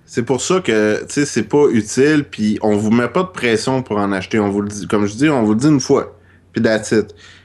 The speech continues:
Mais moi, juste la présence de, de ces microtransactions-là, ça m'irrite,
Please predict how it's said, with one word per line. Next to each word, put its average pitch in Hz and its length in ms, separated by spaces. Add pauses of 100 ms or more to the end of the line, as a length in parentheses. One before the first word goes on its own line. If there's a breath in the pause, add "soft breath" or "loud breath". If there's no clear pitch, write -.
(140 loud breath)
Mais 104 120
moi, 143 220
juste 160 320
la 135 140
présence 123 1040
de, 110 280
de 107 140
ces 110 140
microtransactions-là, 110 1160 (400 loud breath)
ça - 180
m'irrite, 117 800